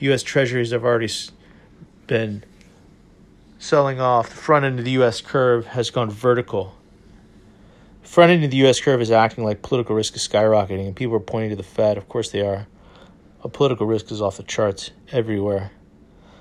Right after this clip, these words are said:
It started in May at Italy, but that's nothing. It's nothing.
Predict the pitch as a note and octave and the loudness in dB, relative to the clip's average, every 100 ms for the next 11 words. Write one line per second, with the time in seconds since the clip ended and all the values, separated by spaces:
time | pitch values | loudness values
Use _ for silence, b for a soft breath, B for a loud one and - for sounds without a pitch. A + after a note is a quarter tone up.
0 | b b - C#3+ C3+ C3 B2 A#2+ A#2 A#2 | b b 2 4 6 4 4 6 6 4
1 | A2+ A2+ A2+ A2+ A2 - G2 F#2+ F#2+ F#2+ | 2 2 0 0 -2 -2 -6 -6 -8 -10
2 | G2 b b b - A2+ G2+ - F#2+ | -14 b b b -12 -8 -8 -10 -14